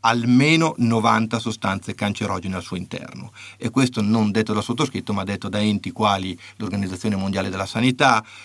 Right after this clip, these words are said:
detto dall'Istituto Superiore di Sanità, detto da enti che hanno fatto degli studi importanti. Quindi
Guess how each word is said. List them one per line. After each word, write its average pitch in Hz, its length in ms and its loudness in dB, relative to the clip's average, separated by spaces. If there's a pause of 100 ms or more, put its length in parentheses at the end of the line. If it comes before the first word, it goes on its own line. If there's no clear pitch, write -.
detto 104 380 -4
dall'Istituto 98 1080 -2
Superiore 95 380 -4
di 95 100 -6
Sanità, 123 500 2 (220)
detto 120 380 0
da 113 200 4 (520)
enti 139 500 4
che 135 160 2
hanno 113 240 4
fatto 117 320 0
degli 107 320 0
studi 98 380 -4
importanti. 98 800 -4
Quindi 113 420 4